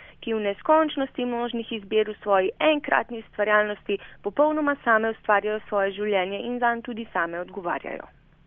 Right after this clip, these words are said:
Če primer šole na domu, kot sama razglaša,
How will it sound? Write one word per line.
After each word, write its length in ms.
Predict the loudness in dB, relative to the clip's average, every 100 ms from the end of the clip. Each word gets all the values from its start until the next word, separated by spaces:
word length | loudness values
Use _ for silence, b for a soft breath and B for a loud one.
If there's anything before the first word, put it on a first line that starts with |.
| _ B B B B B B B
Če 140 | 0 2
primer 380 | 2 4 4 2
šole 320 | -2 4 6
na 100 | 6
domu, 260 | 2 -2 -4 -10
kot 140 | -4
sama 240 | 0 0 0
razglaša, 600 | -2 2 2 2 0